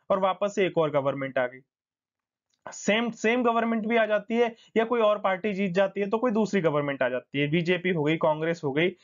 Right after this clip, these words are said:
Even अगर करंट टाइम में आप देखो तो आम आदमी पार्टी भी अच्छा खासा कंपटीशन दे रही है other parties को, ठीक है। तो यहाँ की मैं बस इतना कहना चाह रहा हूँ कि अगर मान लो एक गवर्नमेंट गई तो इलेक्शन होके दूसरी गवर्नमेंट आ गई,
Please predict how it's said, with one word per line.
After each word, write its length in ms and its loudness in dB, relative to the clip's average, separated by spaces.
Even 280 2
अगर 160 0
करंट 280 -2
टाइम 200 -2
में 120 0
आप 200 0
देखो 220 0
तो 100 0
आम 240 0
आदमी 240 -2
पार्टी 340 -2
भी 80 -2
अच्छा 260 0
खासा 360 -2
कंपटीशन 600 -2
दे 180 2
रही 200 2
है 120 4
other 240 0
parties 440 -4
को, 240 -10
ठीक 120 2
है। 180 -2
तो 140 4
यहाँ 260 0
की 120 -10
मैं 260 0
बस 260 0
इतना 160 0
कहना 220 0
चाह 160 2
रहा 80 0
हूँ 80 -6
कि 120 -2
अगर 220 2
मान 220 -2
लो 200 -4
एक 160 4
गवर्नमेंट 480 0
गई 220 0
तो 120 0
इलेक्शन 340 0
होके 200 -2
दूसरी 300 0
गवर्नमेंट 440 -2
आ 100 0
गई, 200 -16